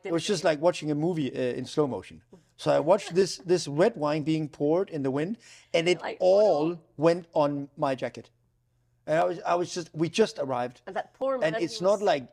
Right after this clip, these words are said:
Speaker 1: it, it was just like, it's not, y-, you just have to somehow, I don't know, either go home or at least take the jacket off, or, 'cause it wa-, it was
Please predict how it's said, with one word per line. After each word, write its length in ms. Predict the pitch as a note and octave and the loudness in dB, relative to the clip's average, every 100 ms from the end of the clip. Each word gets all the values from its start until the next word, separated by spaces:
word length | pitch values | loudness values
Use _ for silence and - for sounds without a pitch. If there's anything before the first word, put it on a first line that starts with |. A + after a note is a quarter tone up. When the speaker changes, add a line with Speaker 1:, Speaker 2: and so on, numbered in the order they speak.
| E3 | -6
Speaker 1:
it, 140 | F3 | -2
it 40 | |
was 80 | E3 | -2
just 240 | - G3 - | -2 -2 0
like, 160 | D3+ - _ _ _ _ | -2 -4 _ _ _ _
it's 160 | C#3+ | -2
not, 180 | F#3+ F#3 - _ _ _ _ _ _ _ _ _ _ _ _ _ _ _ | 2 2 0 _ _ _ _ _ _ _ _ _ _ _ _ _ _ _
y-, 100 | F3+ - | -20 -10
you 160 | F3+ | -8
just 260 | E3+ G#3+ - | -2 -2 -2
have 220 | C#3 E3+ | -6 -8
to 180 | - C3 | -6 -8
somehow, 540 | A2 D3 C3+ C3 A#2+ B2 _ _ _ _ _ _ - | -4 -4 -2 -2 -2 -6 _ _ _ _ _ _ -8
I 80 | |
don't 100 | C3 | -4
know, 200 | D3+ A#2+ - | -2 -4 -4
either 280 | C3 C#3 A#2 | -4 -4 -6
go 220 | C3 A#2 | -6 -6
home 380 | A2 C3+ F#3+ F3 | -4 -4 -4 -4
or 200 | A#2 G#2+ | -6 -6
at 140 | B2 | -6
least 240 | B2+ D#3+ - _ | -6 -6 -8 _
take 200 | - D3 | -6 -6
the 80 | C#3+ | -6
jacket 320 | - C#3+ C3+ | -4 -6 -4
off, 220 | B2 A2+ - | -6 -8 -12
or, 180 | A2+ A2 _ _ _ | -14 -14 _ _ _
'cause 160 | C#3+ D#3 | -4 0
it 60 | |
wa-, 80 | D3+ D3 | 0 0
it 80 | |
was 340 | D3 C#3+ - | -2 -2 -6